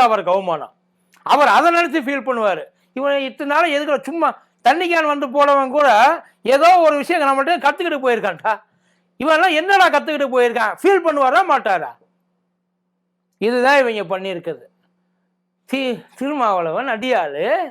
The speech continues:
பேசுங்க. எவ்வளவு, அதாவது விழுகிற அடி, இந்த இருபத்தாறு எலெக்ஷன்ல என்ன அடி விழுகுன்றது எல்லாருக்கும் தெரியும். இந்த கணக்கு சொல்லிக்கிட்டு இருக்காங்க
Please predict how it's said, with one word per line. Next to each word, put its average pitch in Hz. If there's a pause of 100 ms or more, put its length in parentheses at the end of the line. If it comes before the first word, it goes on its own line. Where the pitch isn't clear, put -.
(520)
பேசுங்க. 196 (120)
எவ்வளவு, 302 (340)
அதாவது 254
விழுகிற 339
அடி, 233
இந்த 240 (120)
இருபத்தாறு 330
எலெக்ஷன்ல 294 (140)
என்ன 349
அடி 294
விழுகுன்றது 285
எல்லாருக்கும் 247
தெரியும். 226
இந்த 285 (100)
கணக்கு 320
சொல்லிக்கிட்டு 277
இருக்காங்க 214